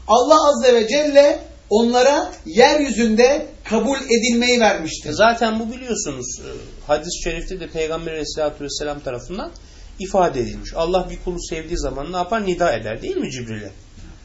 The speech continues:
Speaker 2: "O kulu ne yap? Sen de sev." Sonra ona ne yapar? Emreder,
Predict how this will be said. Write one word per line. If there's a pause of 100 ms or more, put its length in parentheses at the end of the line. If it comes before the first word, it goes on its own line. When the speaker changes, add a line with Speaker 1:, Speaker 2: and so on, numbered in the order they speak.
(140)
Speaker 2:
"O
kulu
ne
yap?
Sen
de
sev." (680)
Sonra
ona
ne
yapar?
Emreder,